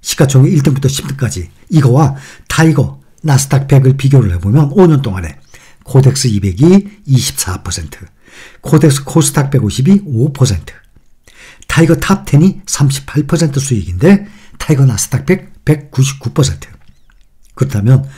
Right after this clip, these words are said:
코덱스 이백에 비해서 무려 여덟 배나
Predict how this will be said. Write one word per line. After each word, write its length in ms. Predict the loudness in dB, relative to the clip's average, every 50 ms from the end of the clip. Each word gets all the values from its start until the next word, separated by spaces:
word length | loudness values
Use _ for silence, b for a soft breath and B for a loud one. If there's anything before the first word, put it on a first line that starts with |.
| B B B B B
코덱스 420 | 0 2 4 6 6 4 4 2
이백에 400 | 2 2 4 4 6 6 4 4
비해서 520 | 2 2 0 -2 0 0 0 0 0 -2 -6 -12
무려 400 | -8 -6 0 2 2 2 2 B B B B B -4 -4
여덟 340 | -2 0 0 0 0 2
배나 320 | 2 4 4 4 2 0